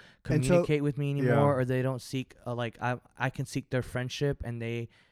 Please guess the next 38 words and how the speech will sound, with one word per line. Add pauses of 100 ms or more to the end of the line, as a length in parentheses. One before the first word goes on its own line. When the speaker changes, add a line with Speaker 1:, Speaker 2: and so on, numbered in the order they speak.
(500)
Speaker 2:
are,
like, (800)
s-, (240)
cold
to
me.
No,
they're
still
open
up
their
arms
'cause
it's
like
one
day
does
not (180)
Speaker 1:
So
Speaker 2:
equal
Speaker 1:
with,
with
that,
though,
with
Speaker 2:
a
Speaker 1:
that
being
Speaker 2:
whole
friendship
relationship.
Speaker 1:
with
that,
what
you
said,